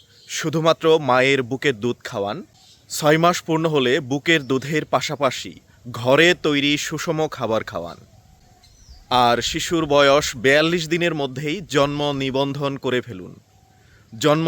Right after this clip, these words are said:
নিবন্ধন শিশুর নাগরিক অধিকার। ভবিষ্যতে বয়স কমিয়ে দিবেন, সরকারি চাকরি পেতে সুবিধা হবে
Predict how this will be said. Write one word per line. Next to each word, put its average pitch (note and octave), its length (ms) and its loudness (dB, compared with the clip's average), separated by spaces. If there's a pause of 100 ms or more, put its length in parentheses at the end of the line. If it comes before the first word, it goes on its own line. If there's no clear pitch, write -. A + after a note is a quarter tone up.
নিবন্ধন D3+ 540 0 (380)
শিশুর D3 420 -4 (100)
নাগরিক C3 460 0
অধিকার। G2+ 400 -8 (760)
ভবিষ্যতে F3 680 -2
বয়স C#3 520 4
কমিয়ে C#3 360 0
দিবেন, B2 300 0 (920)
সরকারি C#3+ 440 0
চাকরি C#3 360 -2
পেতে C3+ 240 -4
সুবিধা B2+ 380 -4
হবে A#2 240 -4